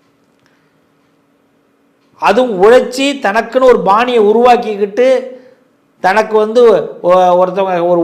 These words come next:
ஓனர் கிடைச்சிருக்காரு, இல்ல ஒரு எஜமானர் கிடைச்சிருக்காரு, இல்ல ஒரு இடத்துல வேலை பார்க்குறோம் அப்படின்னா, தன் தகுதிக்கு உயர்த்தி கொண்டு வாழக்கூடிய மிதுன ராசியை பார்த்து மத்தவங்க பொறாமைப்படதான் செய்வாங்க. என்னைக்குமே தகுதி வளர வளர ஆண்டவன் ஆசீர்வாதம் நிறைய வந்துகிட்டே இருக்கும்.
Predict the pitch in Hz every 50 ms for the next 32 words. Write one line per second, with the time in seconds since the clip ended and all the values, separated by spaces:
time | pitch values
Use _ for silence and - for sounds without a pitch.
0 | 170 202 233 254 254 233 226 220 196 185 - 214 190 190 196 196 208 233 233 220
1 | 202 196 190 185 185 180 175 170 160 170 - - - - - 175 214 240 254 247
2 | 247 233 214 185 196 185 185 185 208 196 190 196 190 196 220 233 240 233 240 -
3 | - - - - - 196 202 202 196 190 196 208 208 247 233 202 202 220 240 262
4 | 247 208 214 202 180 170 208 214 233 240 233 233 - - - - - 170 165 190
5 | 208 226 233 226 220 196 202 202 170 - - 196 214 233 269 269 285 285 262 -
6 | - - 262 247 214 185 196 226 269 285 285 - - 302 254 262 262 262 254 233
7 | 214 214 233 240 226 196 220 214 214 208 196 196 196 226 247 262 247 240 220 208
8 | 165 208 196 175 170 180 190 202 220 277 269 247 - 240 226 220 214 180 214 240
9 | 262 285 285 277 240 214 214 208 240 247 294 311 285 277 240 196 160 143 120 -
10 | - - - _ _ _ _ _ _ _ _ _ _ _ _ _ _ _ _ _
11 | _ _ _ _ _ - 160 175 196 208 214 226 247 247 208 202 202 214 240 254
12 | 262 247 220 196 202 220 233 233 220 220 214 226 233 240 214 196 202 220 220 226
13 | 208 185 185 208 202 208 233 214 208 190 175 170 147 156 156 170 180 175 160 143
14 | 147 147 147 143 147 131 104 - -